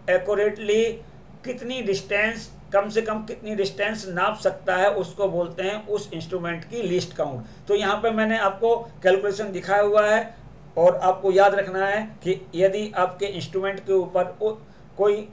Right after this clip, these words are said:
list count नहीं लिखी है उस इंस्ट्रूमेंट की, तो आप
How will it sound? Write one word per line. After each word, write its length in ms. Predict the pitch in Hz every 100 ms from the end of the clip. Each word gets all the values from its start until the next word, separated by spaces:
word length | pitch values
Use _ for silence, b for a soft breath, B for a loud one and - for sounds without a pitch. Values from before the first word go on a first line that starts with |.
| - 151
list 240 | 208 -
count 280 | 220 226 220
नहीं 100 | 214
लिखी 200 | 196 196
है 120 | 202
उस 260 | 202 190 -
इंस्ट्रूमेंट 640 | 190 190 - 196 190 190
की, 160 | 196 233 285 - -
तो 80 | 254 - -
आप 260 | 202 233